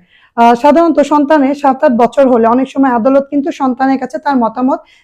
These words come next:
জানতে চায় যে তুমি কি তোমার বাবার কাছে থাকবে না মায়ের কাছে থাকবে। এক্ষেত্রে সন্তান ওই সময় হয় যে দুইজনের কাছে থাকতে চায়,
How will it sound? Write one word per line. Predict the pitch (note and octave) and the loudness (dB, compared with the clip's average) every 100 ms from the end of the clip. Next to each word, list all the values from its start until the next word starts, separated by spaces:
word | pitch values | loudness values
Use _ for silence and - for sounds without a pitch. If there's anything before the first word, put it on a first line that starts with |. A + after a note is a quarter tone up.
| A3+ | -2
জানতে | D4+ C4 G#3+ | 0 0 -2
চায় | G#3 G3 | -2 -4
যে | F#3 | -4
তুমি | G3+ B3+ | -4 -4
কি | B3 | -4
তোমার | B3+ B3 A#3+ | -4 -4 0
বাবার | A#3+ A#3+ | 0 0
কাছে | A#3+ A#3+ | -4 -6
থাকবে | A#3+ B3 G#3+ | -4 -4 -2
না | B3+ B3+ | -2 -2
মায়ের | A#3+ G3+ | -2 -4
কাছে | G3 G#3 A3 | -6 -8 -8
থাকবে। | F#3 E3+ F3 _ _ - | -8 -10 -14 _ _ -4
এক্ষেত্রে | D#4 F4+ - A#3+ | -2 -2 0 2
সন্তান | A#3+ C#4+ C#4 D4 | 2 -2 0 -2
ওই | C#4+ | -2
সময় | C#4+ D4 | -2 -2
হয় | C#4+ | -2
যে | B3+ A#3 | -2 -2
দুইজনের | C4+ C#4+ D#4 D#4 | -2 0 0 -2
কাছে | D4+ B3+ D#4+ | -4 -6 -6
থাকতে | D4+ A3 - | -6 -6 -6
চায়, | G3 F#3 | -8 -8